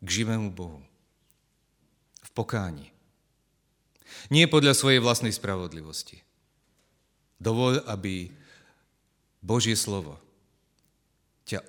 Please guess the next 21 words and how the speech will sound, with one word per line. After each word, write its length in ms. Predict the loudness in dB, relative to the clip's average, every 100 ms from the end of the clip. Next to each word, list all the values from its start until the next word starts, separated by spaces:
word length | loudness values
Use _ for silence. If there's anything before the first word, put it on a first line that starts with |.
| 0
obvinilo 640 | 0 4 6 6 6 6
zo 160 | 4 2
všetkých 480 | 0 -2 -2 -4 -6
skutkov, 480 | -6 -6 -10 -10 -10
ktoré 240 | -10 -8
si 80 | -8
urobil. 360 | -10 -14 -18 -20 _ _ _ _ _ _ _ _ _ _ _ _ _ _ _ _ _ _ _ _ _ _
Aby 160 | -10 -6
si 160 | -6
v 120 | -8 -8
prachu 400 | -4 -4 -2 -4
a 40 |
popole 440 | -2 -4 -4 -8 -8 -16 _ _ _ _ _ _ _ _ _ _ _ _ _
padol 320 | 2 4 2
na 80 | 0
kolena, 480 | -4 -8 -8 -12 -16 -20 _ _ _ _ _ _ -20 _ _ _ _ _ _ _ _ -8
vyznal 400 | -2 0 0 -4
svoje 320 | -6 -8 -10
hriechy 480 | -10 -14 -16 -20 -20 _ _ _ _ _ _ _ _ _ _
a 40 | -10
prijal 440 | -4 -2 -4 -6